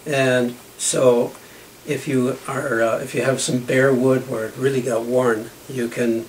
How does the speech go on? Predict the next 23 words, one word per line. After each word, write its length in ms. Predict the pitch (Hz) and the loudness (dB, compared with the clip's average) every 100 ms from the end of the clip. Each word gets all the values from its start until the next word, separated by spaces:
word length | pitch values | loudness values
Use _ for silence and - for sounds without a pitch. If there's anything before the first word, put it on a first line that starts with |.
| - | -4
touch 240 | 127 120 | -4 -2
up 140 | 131 - | -6 -8
the 100 | 135 | -6
color 380 | 139 135 165 | -2 0 0
and 180 | 139 113 | -2 -2
then 180 | 117 117 | -2 -4
put 180 | 139 117 | -4 -6
a 40 | |
top 320 | - 120 110 | -6 -10 -10
coat 240 | - 107 104 | -10 -8 -8
on. 180 | 98 - - - - - - - - - - - - - | -10 -12 -18 -20 -20 -20 -20 -16 -14 -14 -18 -20 -20 -14
Uh, 320 | - 127 120 - - - 156 | -4 -2 -2 -4 -10 -6 0
we 140 | 143 | 4
also 280 | - - 196 | 4 2 -2
have 480 | 160 131 127 127 - - - - - - - - - 139 131 | -2 0 -2 -4 -12 -20 -20 -18 -12 -12 -12 -16 -14 -8 -4
these 460 | 139 135 131 - - - - - - - - - - - - - - - - | -2 -2 -2 -4 -8 -12 -14 -14 -16 -16 -16 -16 -16 -14 -14 -14 -14 -14 -14
four 720 | - - 170 143 139 143 135 - - - - - - - - - | -14 -4 2 4 4 4 0 -10 -20 -20 -20 -20 -20 -20 -20 -20
pens. 760 | - 165 156 113 104 98 - - - - - - - - 165 | -6 2 2 2 -8 -10 -12 -14 -18 -20 -20 -20 -20 -16 -6
They're 280 | 139 135 | -2 0
felt 440 | 120 - 165 - - | -2 2 2 2 -4
tip 260 | - 139 | -4 -4
fine 800 | - - - - 143 143 160 156 | -4 -16 -16 -6 0 4 6 4
point 480 | - - 120 120 | 0 -2 -2 -4